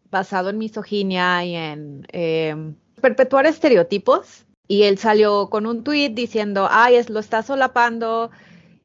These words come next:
y pues también le contestaron así de, "O sea, tú ni sabes, pero ahí vas a opinar", ¿no? Porque pues esa es otra, de que siempre, un vato siempre tiene que opinar. A lo que me refiero es que luego cuando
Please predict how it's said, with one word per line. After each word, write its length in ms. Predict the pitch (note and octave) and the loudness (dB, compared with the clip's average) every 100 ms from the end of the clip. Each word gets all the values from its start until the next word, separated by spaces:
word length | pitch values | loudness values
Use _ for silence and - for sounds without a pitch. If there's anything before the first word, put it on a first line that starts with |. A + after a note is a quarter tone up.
| _ | _
y 80 | A#3+ | -14
pues 180 | - A#3 | -10 -4
también 260 | A#3 A3+ C4 | -2 -2 -4
le 60 | |
contestaron 600 | D#4+ - D#4+ C4+ - C4+ C4+ | -6 -8 -8 -8 -6 -6 -6
así 260 | C4 B3+ | -8 -4
de, 300 | A#3+ A#3 G3+ - _ | -2 0 -4 -8 _
"O 140 | - A#3 | -8 -4
sea, 180 | B3 B3 | -2 -4
tú 100 | C4+ | -6
ni 160 | E4 | -8
sabes, 540 | E4+ E4+ D#4 D4+ F4 - | 0 2 4 2 -2 -4
pero 200 | B3+ G#3+ | -4 -2
ahí 100 | G#3 | -2
vas 180 | G#3 A#3 | -2 -6
a 40 | |
opinar", 340 | A3 E3+ E3+ | -10 -8 -10
¿no? 180 | - - | -10 -12
Porque 220 | A3 F#3 | -8 -8
pues 160 | F3+ F3+ | -6 -6
esa 140 | F#3 | -4
es 80 | G#3 | 0
otra, 240 | F#3+ - - | 0 -2 -10
de 100 | - | -10
que 80 | |
siempre, 400 | - F#3 F#3 C3 - | -8 -6 -4 -4 -4
un 220 | F#3 E3+ | -8 -2
vato 240 | F#3+ F#3+ | -2 -2
siempre 300 | G3 G3+ F#3+ | -6 -8 -8
tiene 220 | F#3 F3+ | -8 -8
que 80 | F3 | -8
opinar. 460 | E3+ C#3 D#3+ F#3 - - - - - _ _ _ - | -8 -6 -6 -6 -10 -20 -20 -20 -20 _ _ _ -4
A 60 | G3+ | 0
lo 60 | |
que 80 | A3 | 2
me 100 | G#3+ | 2
refiero 260 | G#3+ A3 A3+ | 2 4 4
es 120 | A#3 | 4
que 140 | B3+ | 4
luego 500 | A#3+ A#3 A3 A3+ A#3+ | 6 6 4 2 2
cuando 1120 | A#3+ G#3+ F#3+ F#3 F#3+ F#3+ G3 F#3 F#3 F3 - | 0 0 0 -4 -2 -2 -4 -4 -2 -2 -6